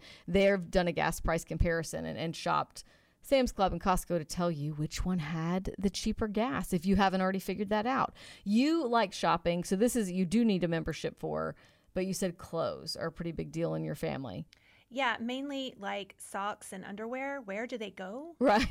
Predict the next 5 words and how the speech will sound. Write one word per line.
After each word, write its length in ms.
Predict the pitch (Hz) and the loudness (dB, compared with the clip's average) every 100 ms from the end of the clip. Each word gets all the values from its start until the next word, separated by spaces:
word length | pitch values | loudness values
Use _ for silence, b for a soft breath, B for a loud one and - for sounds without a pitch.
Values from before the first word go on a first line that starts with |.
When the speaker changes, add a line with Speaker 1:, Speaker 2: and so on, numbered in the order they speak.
| - | -2
Speaker 1:
<laughs> 100 | 311 - 381 247 - 415 B B B | -4 -4 -10 -10 -12 -16 B B B
Speaker 2:
So 400 | - 262 240 226 | -2 2 2 4
I'll 260 | 226 247 | 2 2
go 360 | 254 240 226 226 | 2 0 0 -2
and, 300 | - 220 214 | -4 -4 -4